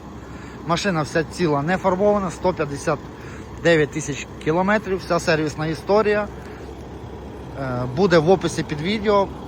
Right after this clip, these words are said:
перехід на Telegram-канал, і там буде сервісна історія. Ми витягнули все з офіціала, там і Car Vertical, і по Volkswagen його історія. І так, двохлітровий дізель на автоматі, двадцять перший рік,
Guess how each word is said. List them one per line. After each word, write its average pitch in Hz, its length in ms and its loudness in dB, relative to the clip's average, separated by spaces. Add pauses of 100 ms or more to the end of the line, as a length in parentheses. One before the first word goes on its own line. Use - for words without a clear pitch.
перехід 165 360 2
на 156 100 0
Telegram-канал, 160 800 2 (140)
і 147 60 0
там 202 400 6 (180)
буде 170 280 6
сервісна 151 520 2
історія. 180 480 4 (380)
Ми 143 60 -2
витягнули 151 400 2
все 151 220 0
з 131 40 -4
офіціала, 180 600 4
там 151 240 0
і 139 60 -2
Car 135 220 0
Vertical, 180 640 0
і 127 280 -2 (1300)
по 156 80 4
Volkswagen 196 600 6
його 170 380 4
історія. 156 760 0 (460)
І 170 80 0
так, 143 280 0 (280)
двохлітровий 196 640 4
дізель 185 420 -2 (260)
на 143 60 2
автоматі, 180 800 4 (1080)
двадцять 165 320 4
перший 151 340 6
рік, 196 180 2